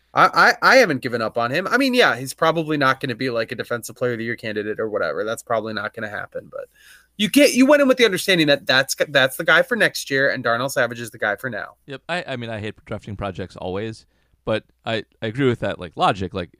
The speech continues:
Speaker 2: nobody thought he was going to come in and blow the doors off people this year. That's not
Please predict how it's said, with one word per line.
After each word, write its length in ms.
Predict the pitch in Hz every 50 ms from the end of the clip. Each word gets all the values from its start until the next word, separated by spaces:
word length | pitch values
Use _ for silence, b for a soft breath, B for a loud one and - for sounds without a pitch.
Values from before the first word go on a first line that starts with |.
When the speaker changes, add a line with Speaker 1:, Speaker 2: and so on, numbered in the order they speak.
| _ _ _ _ _ -
Speaker 2:
nobody 260 | 147 156 160 151 156 143
thought 380 | - - - 113 104 98 -
he 140 | - - 101
was 120 | 101 90
going 140 | - 110 98
to 80 | 85 92
come 240 | - - 101 98 95
in 240 | 90 90 87 85
and 280 | 78 - - 92 87 85
blow 140 | 90 90 87
the 80 | 82
doors 220 | 85 90 95 90 85
off 120 | 82 82
people 220 | - 85 - - 87
this 220 | 82 80 - -
year. 320 | 120 131 120 113 110 104 - _ _ _ _ _ _
That's 260 | - - 95 - -
not 360 | - 101 101 98 98 - -